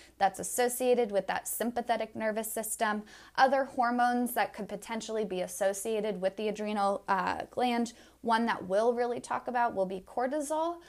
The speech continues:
Um, that's our stress hormone. We'll get to it when we get to stress.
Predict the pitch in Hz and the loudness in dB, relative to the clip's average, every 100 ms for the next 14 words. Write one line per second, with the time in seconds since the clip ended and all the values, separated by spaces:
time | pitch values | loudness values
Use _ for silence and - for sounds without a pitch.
0 | - - 214 196 185 185 180 - 185 - | -20 -4 0 0 0 -4 -2 -4 -4 -6
1 | - 185 214 226 247 240 240 254 233 190 | -4 -4 -4 -6 -4 -2 -2 -4 -2 -4
2 | 180 - 180 165 180 185 196 - 175 - | -4 -6 -6 -6 -8 -6 -6 -6 -10 -10
3 | - 302 415 - - | 0 2 2 -2 -4